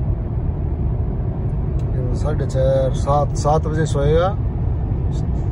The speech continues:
तो नींद अच्छी आएगी। पू-, शाम को दो बजे, तीन बजे, चार बजे, कितने बजे उठो, अभी मुश्किल नहीं है कि पूरा तो सऊदी चला गया।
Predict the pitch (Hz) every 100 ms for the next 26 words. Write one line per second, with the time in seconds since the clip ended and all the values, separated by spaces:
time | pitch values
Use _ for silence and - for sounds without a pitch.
0 | - - - - 143 156 156 151 - 151
1 | 151 160 170 160 156 156 165 - - -
2 | - - - - - - - 151 143 151
3 | 143 120 143 151 147 143 147 127 - 143
4 | 139 143 - 143 113 - 131 131 - -
5 | - - 226 262 240 214 196 180 170 156
6 | 156 156 151 160 156 - 175 156 135 131
7 | 139 - - - - - - - 151 151
8 | - - 185 - 160 120 117 - - -
9 | 127 127 135 156 147 147 143